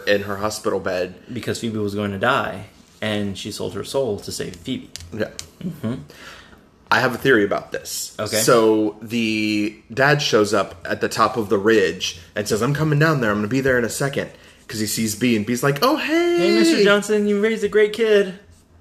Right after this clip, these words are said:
Speaker 1: As he comes around the corner, B says, "I've gotta do it. I've gotta,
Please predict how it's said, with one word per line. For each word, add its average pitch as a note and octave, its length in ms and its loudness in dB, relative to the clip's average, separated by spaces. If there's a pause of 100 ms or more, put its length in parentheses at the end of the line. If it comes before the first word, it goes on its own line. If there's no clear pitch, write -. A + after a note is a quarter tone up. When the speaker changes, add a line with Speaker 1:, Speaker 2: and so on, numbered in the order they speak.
(380)
Speaker 1:
As B2 180 0
he A#2 180 2
comes A#2+ 300 0
around A2 240 2
the G#2 60 -2
corner, G#2+ 580 2 (100)
B A2 220 -4
says, G#2 560 0 (180)
"I've - 280 -8
gotta G2+ 200 2
do G#2 220 2
it. F#2 140 -2
I've F#2+ 120 -8
gotta, G2 360 -6